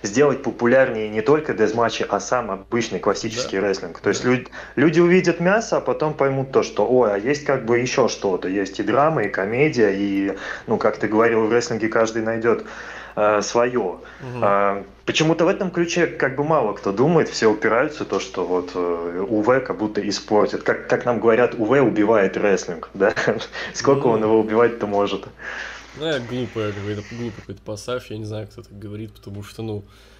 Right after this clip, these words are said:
Speaker 2: У В — это один из способов найти аудиторию для рестлинга в целом.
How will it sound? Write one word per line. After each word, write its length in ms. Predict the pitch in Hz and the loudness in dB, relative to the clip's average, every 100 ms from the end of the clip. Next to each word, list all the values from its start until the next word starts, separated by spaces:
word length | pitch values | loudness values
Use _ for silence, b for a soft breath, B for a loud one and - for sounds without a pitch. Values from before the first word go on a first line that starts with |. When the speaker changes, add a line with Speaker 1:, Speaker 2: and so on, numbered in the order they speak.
| b b _ | b b _
Speaker 2:
У 80 | 127 | -16
В — 120 | 117 | -6
это 380 | 196 240 151 139 | -2 -2 -2 -4
один 440 | - 135 151 151 143 | -4 -4 -4 -4 -4
из 100 | - | -6
способов 760 | - 175 240 190 131 110 - - | -8 -6 -4 -4 -6 -6 -8 -10
найти 460 | 120 120 120 - | -6 -4 -6 -6
аудиторию 640 | 190 131 117 104 156 156 127 | -4 -4 -8 -6 -4 -4 -6
для 200 | 120 123 | -6 -6
рестлинга 400 | 127 143 120 113 | -6 -8 -10 -12
в 60 | |
целом. 460 | - - 135 104 101 | -10 -4 -4 -6 -12